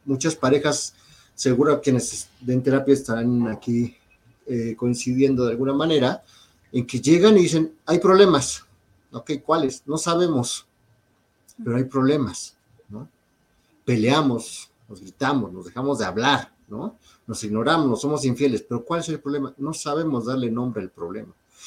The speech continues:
Entonces, un enfoque relacional es darle la estructura y darle el entendimiento a esa estructura del problema. Porque siempre va a haber problemas en la relación de pareja,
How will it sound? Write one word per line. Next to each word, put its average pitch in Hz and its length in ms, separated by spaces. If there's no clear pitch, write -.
Entonces, 135 200
un 196 120
enfoque 196 400
relacional 135 600
es 131 340
darle 143 260
la 151 120
estructura - 840
y 139 120
darle 139 320
el 160 120
entendimiento 131 760
a 185 40
esa 135 120
estructura 139 680
del 110 160
problema. 131 460
Porque - 220
siempre 214 340
va 127 60
a - 40
haber 131 140
problemas 127 400
en 113 80
la 104 100
relación 104 400
de 117 80
pareja, 135 500